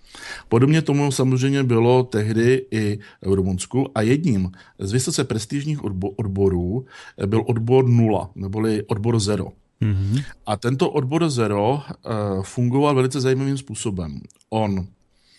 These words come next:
Speaker 1: eh, on, eh, rekrutoval,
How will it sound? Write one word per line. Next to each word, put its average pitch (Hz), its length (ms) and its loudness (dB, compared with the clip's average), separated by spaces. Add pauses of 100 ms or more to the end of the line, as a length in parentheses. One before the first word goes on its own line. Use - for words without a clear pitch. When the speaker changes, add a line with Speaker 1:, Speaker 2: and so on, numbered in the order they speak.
(420)
Speaker 1:
eh, 90 560 -4 (960)
on, 104 380 0 (520)
eh, 92 500 -2
rekrutoval, 123 840 0